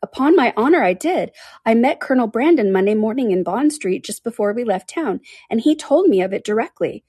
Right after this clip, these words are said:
You surprise me very much. Colonel Brandon tell you of it? Surely you must be mistaken. To give such intelligence to a person who could not be interested in it, even if it were true,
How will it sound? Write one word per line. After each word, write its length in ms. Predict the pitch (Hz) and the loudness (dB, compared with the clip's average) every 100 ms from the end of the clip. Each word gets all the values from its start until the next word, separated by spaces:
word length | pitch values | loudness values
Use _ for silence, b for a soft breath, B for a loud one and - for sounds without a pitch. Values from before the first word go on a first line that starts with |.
| _ _ _ _ | _ _ _ _
You 140 | 254 330 | -4 -2
surprise 480 | 339 - 277 285 | -4 -4 0 2
me 140 | 254 240 | 0 -2
very 220 | 233 240 | -2 0
much. 440 | 240 202 - - - | 0 -2 -4 -14 -12
Colonel 300 | - 277 262 | -4 0 0
Brandon 520 | - 190 190 240 262 | 0 -2 0 2 0
tell 240 | 254 269 285 | 0 0 0
you 200 | 302 311 | 0 0
of 100 | 320 | 0
it? 220 | 330 - b b | -2 -6 b b
Surely 400 | - 269 320 269 | -2 0 2 0
you 100 | 202 | 0
must 220 | 202 - | -2 -4
be 80 | 214 | -4
mistaken. 720 | 196 - 214 277 156 - - | -4 -4 -4 -4 -4 -4 -6
To 120 | 233 | -4
give 180 | 226 226 | -2 -2
such 280 | 214 208 240 | -2 -2 -4
intelligence 600 | 220 208 240 220 175 - | -6 -2 -2 -2 -4 -4
to 120 | 208 | -4
a 80 | 175 | -4
person 420 | - 214 - 185 | -4 -8 -4 -4
who 120 | 190 | -6
could 160 | - 185 | -8 -6
not 260 | 185 202 - | -4 -4 -2
be 160 | 175 | -2
interested 440 | 190 - 202 - 165 | -2 -6 -10 -8 -6
in 200 | 170 165 | -6 -6
it, 140 | - B B B | -8 B B B
even 200 | 226 233 | 0 0
if 100 | 220 | 0
it 140 | - | 0
were 180 | 196 202 | 0 0
true, 440 | - - 151 160 | -2 -6 -4 -4